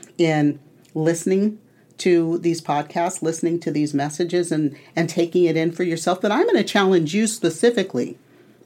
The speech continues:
to share these messages with other people. See, melanated folks, we have to do this work.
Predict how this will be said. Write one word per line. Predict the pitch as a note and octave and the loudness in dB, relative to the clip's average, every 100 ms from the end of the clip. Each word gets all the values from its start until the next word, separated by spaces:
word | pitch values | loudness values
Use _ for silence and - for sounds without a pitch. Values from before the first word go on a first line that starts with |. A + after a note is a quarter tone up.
| _ _ _ _ _ _ _ _ _ - | _ _ _ _ _ _ _ _ _ -6
to | - | -4
share | F#3 - G#3+ G#3+ | -4 2 4 4
these | F#3+ F3 | 2 2
messages | F3 F#3 G3+ G3+ D#3 B2+ B2+ - - | 2 2 2 0 0 -2 -4 -10 -4
with | F3 F3 - | 0 0 -2
other | E3 E3 | 0 2
people. | D3 - E3+ E3 - - - _ _ _ _ _ _ _ _ _ _ _ _ _ _ _ - | 0 -4 -8 -8 -10 -12 -18 _ _ _ _ _ _ _ _ _ _ _ _ _ _ _ -6
See, | - G3+ F#3+ - - _ _ _ _ _ _ _ G3 | 0 0 0 -8 -20 _ _ _ _ _ _ _ 2
melanated | G#3 A#3+ B3+ G3 G#3 A3+ G3+ | 6 6 6 6 4 2 0
folks, | A3 A3 A#3 - - | 0 2 0 -8 -4
we | F3+ B3 | 0 2
have | B3 - F#3+ G#3+ | 0 0 0 0
to | - | -2
do | F3 D#3 | -2 0
this | C#3+ C3+ C3+ | 0 -2 -6
work. | - C3 - | -8 -8 -10